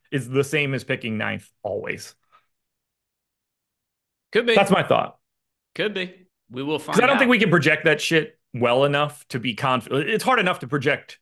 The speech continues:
Speaker 1: the top dudes. You're just buying lottery tickets at the bottom. So I tend to, like, become more interested. Like, if people look at it like that, I tend to see the opposite side.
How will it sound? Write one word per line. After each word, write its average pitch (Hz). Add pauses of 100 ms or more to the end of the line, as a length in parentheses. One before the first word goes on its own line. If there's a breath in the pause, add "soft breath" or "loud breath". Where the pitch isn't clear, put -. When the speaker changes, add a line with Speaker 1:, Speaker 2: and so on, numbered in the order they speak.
(160)
Speaker 1:
the 127
top 131
dudes. 143 (1800)
You're 175
just 170
buying 117
lottery 104
tickets 104
at 98
the 98
bottom. 98 (260)
So 202 (120 loud breath)
I 196
tend 302
to, 196
like, 131 (480)
become 151
more 165
interested. 131
Like, 135
if 127
people 165
look 190
at 127
it 120
like 113
that, 110
I 143
tend 190
to 151
see 147
the 123
opposite 135
side. 104